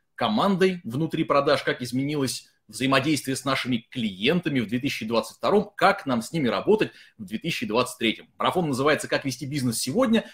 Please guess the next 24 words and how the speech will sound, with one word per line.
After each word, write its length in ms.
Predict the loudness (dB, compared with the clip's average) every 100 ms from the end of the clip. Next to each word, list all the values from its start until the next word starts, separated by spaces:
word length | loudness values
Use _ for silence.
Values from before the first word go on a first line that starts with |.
| -4
Мы, 120 | 0
конечно, 340 | 2 0 -2 -4
дел-, 280 | -2 -4 -6
делаем 400 | -2 2 4 2
не 80 | 4
только 460 | 6 6 6 0 -2 -6
сегодняшний 600 | 0 6 6 6 0 0
момент, 300 | 2 0 -2
фокус 420 | -2 -2 -2 -4
держим, 480 | 0 0 0 0 0
но 300 | 2 0 -2
и 220 | -4 -4
смотрим 560 | -6 -4 -2 0 -2 -4 -16 _ _ _
вперёд. 460 | -4 0 0 0
Насколько 460 | -2 0 6 4 4
вперёд 320 | -2 -2 0
мы 80 | 0
можем 220 | 0 -2
смотреть? 500 | -2 0 2 0 -4 _
Большой 340 | -4 -2 0 0
вопрос 360 | 2 2 2
сейчас, 240 | 0 -2 -2
конечно. 400 | -4 -4 -6 -12 -16 0
Но, 280 | 8 8